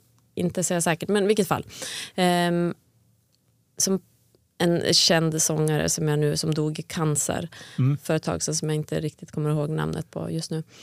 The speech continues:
Speaker 1: Eh, han säger det att du behöver liksom vara medveten om att allt har ett slut för att du ska uppskatta det. För tänk dig om du har en jättegod kopp kaffe framför dig.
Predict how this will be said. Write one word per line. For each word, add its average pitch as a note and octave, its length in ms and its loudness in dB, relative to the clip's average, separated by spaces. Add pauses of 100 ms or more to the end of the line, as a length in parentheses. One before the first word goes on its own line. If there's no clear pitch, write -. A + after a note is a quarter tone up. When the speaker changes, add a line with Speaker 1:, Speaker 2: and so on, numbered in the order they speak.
(480)
Speaker 1:
Eh, E3+ 260 -4 (100)
han F#3 500 2 (440)
säger F3 320 4
det D#3+ 80 2
att - 180 -2
du E3+ 100 -2
behöver F3 800 2
liksom E3+ 320 0
vara E3+ 180 2
medveten F3+ 760 0
om D#3 100 0
att D3+ 180 -4
allt D3+ 240 -4
har D#3 120 0
ett D3+ 120 -4
slut - 520 0
för D3 400 0
att C#3+ 180 -4
du D3 120 -4
ska D3 360 -4
uppskatta - 600 -2
det. - 140 -4 (840)
För G3+ 80 -4
tänk A3+ 200 4
dig F#3+ 80 4
om E3+ 120 2
du D#3+ 80 4
har D3+ 260 2
en D3 260 0 (440)
jättegod E3 880 0
kopp - 220 -10
kaffe - 380 -6
framför - 300 -6
dig. - 280 -8